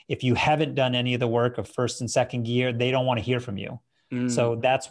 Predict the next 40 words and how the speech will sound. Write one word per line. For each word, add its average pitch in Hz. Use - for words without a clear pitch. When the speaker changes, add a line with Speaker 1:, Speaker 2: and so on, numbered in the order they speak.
Speaker 1:
each 156
gear 143
builds, 127
just -
like 156
a 160
car, 147
you're 113
constantly 120
shifting 135
up 117
and 123
down. 117
First 139
gear 147
to 139
go 131
down 131
the 127
side 131
street, 123
you 123
know, 113
or 127
out 135
of 131
the -
parking 127
lot, 123
second 147
gear 120
down 117
the 113
side 113
street, 117
third 139
gear 131
is 120
the 120
on-ramp, 120